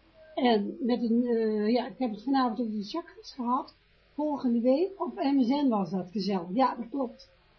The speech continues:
Op M S N. Nee, jij was mijn spirituele dochter, hè? Dat weet je nog wel, hè, Sunset? Ik was jouw spirituele moeder, hè?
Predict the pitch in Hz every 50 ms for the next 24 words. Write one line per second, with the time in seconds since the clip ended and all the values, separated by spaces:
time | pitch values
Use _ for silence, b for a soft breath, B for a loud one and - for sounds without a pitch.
0 | _ _ _ - 262 262 247 254 262 240 214 208 240 208 180 170 170 - - _
1 | _ _ _ _ _ 233 269 311 339 339 302 254 285 269 - - - 330 302 294
2 | 254 262 262 294 294 277 262 247 311 269 - - - 233 240 269 269 277 294 302
3 | 294 240 269 233 226 196 196 208 208 214 262 320 311 - 262 240 226 - - 294
4 | 294 359 - _ _ _ _ _ _ - _ _ _ _ - - - - 277 262
5 | - - 294 254 - - 339 294 294 277 - 262 285 294 285 277 269 302 269 208
6 | 208 180 247 330